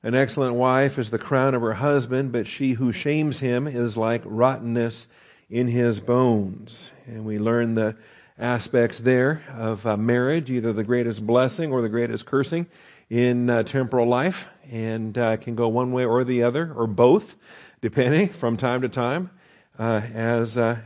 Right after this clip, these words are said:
as it is. Today, though, we got verses five, six, and seven. "The thoughts of the righteous are just, but the counsels of the wicked are deceitful. The words of the wicked lie in wait for blood, but the mouth of the upright will deliver them."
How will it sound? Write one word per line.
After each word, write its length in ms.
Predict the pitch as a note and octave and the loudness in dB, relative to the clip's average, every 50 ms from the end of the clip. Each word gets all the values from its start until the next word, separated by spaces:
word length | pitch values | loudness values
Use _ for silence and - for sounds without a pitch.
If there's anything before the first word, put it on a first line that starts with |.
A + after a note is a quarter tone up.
| B2+ - | -12 -10
as 260 | G#2 A2 G#2+ G#2+ G#2 | -4 -4 -2 -2 -2
it 100 | A#2 A2 | -2 -2
is. 400 | A2+ A2 G2+ F2+ F2 F#2+ - - - _ _ _ _ _ _ _ _ _ _ _ _ _ _ _ _ _ _ _ _ _ _ _ _ _ _ _ _ _ _ _ _ _ _ _ | -2 -2 -2 -4 -6 -10 -16 -20 -20 _ _ _ _ _ _ _ _ _ _ _ _ _ _ _ _ _ _ _ _ _ _ _ _ _ _ _ _ _ _ _ _ _ _ _
Today, 260 | - A#2+ C3 C#3 C#3 | 0 2 4 6 6
though, 140 | C#3 C#3 C#3 | 8 6 6
we 100 | C#3 C3 | 6 4
got 140 | C3 B2 A2+ | 4 2 2
verses 340 | A#2+ B2+ A2 - - G#2+ | 2 0 0 0 -6 -12
five, 400 | - - - C3+ B2+ C3 C3 B2+ | -12 -4 -2 0 2 2 2 0
six, 340 | - - - C#3 C3 - - | -2 0 0 0 0 0 -4
and 120 | B2+ A#2+ - | -6 -6 -4
seven. 520 | - C#3 C#3 D3+ D3+ F#3 F#3+ F#3 D#3+ B2 | 0 2 2 2 2 0 0 -2 -2 -2
"The 120 | A#2+ A#2 | -2 -4
thoughts 400 | - - C#3 C#3 D3+ C#3+ - - | 0 2 0 0 0 -2 -2 -2
of 80 | C#3+ A#2+ | 0 0
the 80 | B2 A2+ | 2 2
righteous 480 | A#2+ B2 C3+ C#3 - F3+ D3 - C3+ | 4 4 2 2 -2 -4 -4 -2 0
are 80 | A#2 A2+ | -2 -2
just, 580 | G#2 A2 A#2+ C3 G3 G#3 - - - - A2 | 0 2 2 2 2 0 -4 -12 -16 -10 -6
but 120 | A2 A#2 A2 | -4 -4 -4
the 60 | A2+ | -4
counsels 680 | - - - C#3 C#3+ D#3+ C#3+ - - D3+ D3+ E3 D3+ D3 | -8 -4 -2 0 0 0 0 0 0 0 0 0 -2 -4
of 100 | B2 A2+ | -4 -4
the 80 | A#2+ | -4
wicked 400 | A#2 B2+ D3+ D3+ - D3 C#3 C#3 | -2 0 -2 -2 0 0 -2 0
are 240 | F#2 A2 A#2+ A#2 A2 | 0 0 0 0 2
deceitful. 640 | G2 G2+ G#2 - - C#3 - - - D3 F#3 G#3+ - _ _ _ _ _ _ _ _ - - - _ B2+ | 0 -4 -4 -4 -6 -6 -6 -6 -6 -8 -8 -8 -10 _ _ _ _ _ _ _ _ -20 -20 -20 _ 2
The 100 | B2 B2 | 2 4
words 520 | A#2 B2 C#3+ D3+ D#3 D3+ D3 D3 B2+ A#2+ | 6 6 6 6 6 4 2 0 0 -2
of 100 | C3 B2 | 0 2
the 80 | C3 B2+ | 2 2
wicked 380 | A#2+ B2 A#2 - C#3+ C#3 C3+ | 2 2 2 2 0 0 2
lie 220 | B2 A#2+ B2 B2 A#2+ | 2 2 2 2 2
in 180 | A#2+ A#2 A2+ | 0 0 0
wait 220 | A#2 B2+ A#2+ G2+ - | 0 0 0 -2 -2
for 120 | - A2+ | -4 -4
blood, 560 | G#2 G#2+ B2+ C3+ C3 B2 A#2 B2 C3 D#3 C#3+ | -2 0 2 2 4 4 4 4 2 2 0
but 140 | B2+ B2 - | -4 -6 -6
the 80 | B2 A#2 | -4 -2
mouth 340 | A#2 A#2 B2+ C3+ C#3 C3+ | 0 0 0 0 0 -2
of 140 | C3 A2+ A2 | -4 -4 -2
the 120 | A#2 A2 A2+ | -2 0 2
upright 460 | C3 C#3 C3+ B2+ A#2+ A#2+ A#2+ F#2 F#2+ | 0 0 0 0 0 0 0 0 -2
will 160 | A2 A2+ A2 | -2 -2 -2
deliver 340 | G#2+ A2 A2+ C3+ D#3 D3 C#3+ | -2 -2 0 0 0 0 0
them." 360 | B2 C3 C#3 F#3 A3 - | 0 0 -2 -2 -4 -8